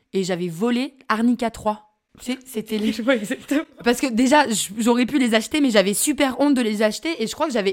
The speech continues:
Speaker 1: essayé, j'avais dit, « Ouais, c'est pour ma tante. » Et elles avaient pas voulu en vendre pour les moins de dix-huit ans. Et du coup, je les avais volés, il me semble. Et c'était des, des gélules pour maigrir. Et ça, j'étais en seconde.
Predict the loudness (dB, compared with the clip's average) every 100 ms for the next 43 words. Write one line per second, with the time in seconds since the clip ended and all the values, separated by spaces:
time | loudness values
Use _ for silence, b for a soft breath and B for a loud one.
0 | -2 -4 -4 -4 -2 -2 -4 -2 -4 -4
1 | -6 -4 -4 -2 -4 -4 -6 -4 -4 -2
2 | -2 0 0 0 -2 -4 -6 -6 -4 -2
3 | 0 -2 -4 -6 -6 -6 -8 -12 -12 -10
4 | -10 -8 -8 -4 -4 -2 -2 -2 -2 -4
5 | 0 0 2 0 -2 -4 -4 -4 -2 -2
6 | -2 -2 -2 -2 -2 -2 -4 -6 -8 -2
7 | 0 2 2 2 -2 2 2 0 -4 -6
8 | -10 b b -10 -6 -6 -6 -4 -2 -4
9 | -4 -4 -2 -4